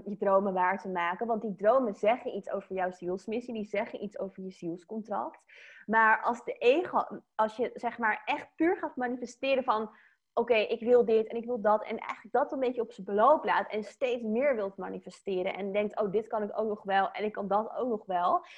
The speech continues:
En oh, wow, ik kan dit manifesteren, dus ik kan nog meer en ik kan eigenlijk nog groter." Dan zit heel vaak het ego erachter, of het spirituele ego, wat we ook wel noemen.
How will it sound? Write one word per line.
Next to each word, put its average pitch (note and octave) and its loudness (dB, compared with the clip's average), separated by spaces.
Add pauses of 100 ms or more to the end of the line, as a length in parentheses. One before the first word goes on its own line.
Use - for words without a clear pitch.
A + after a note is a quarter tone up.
(140)
En A#3+ -10
oh, C4 2
wow, C#4+ 10
ik C4 6
kan C4 -2
dit C#4 -2
manifesteren, A3+ -2
dus C4 -2
ik B3+ -8
kan A3 0
nog C#4+ 0
meer A#3 2
en G#3 -2
ik G#3+ -10
kan - -6
eigenlijk A3 -2
nog G#3+ -10
groter." B3 0 (280)
Dan C4+ -4
zit C#4 -6
heel A#3 0
vaak G#3 -6
het G#3 -10
ego A#3+ -2
erachter, - -6
of D4 4
het A3 -8
spirituele A3 0
ego, - -8
wat G3+ -2
we - -6
ook A#3 -2
wel G#3+ -4
noemen. F3 -6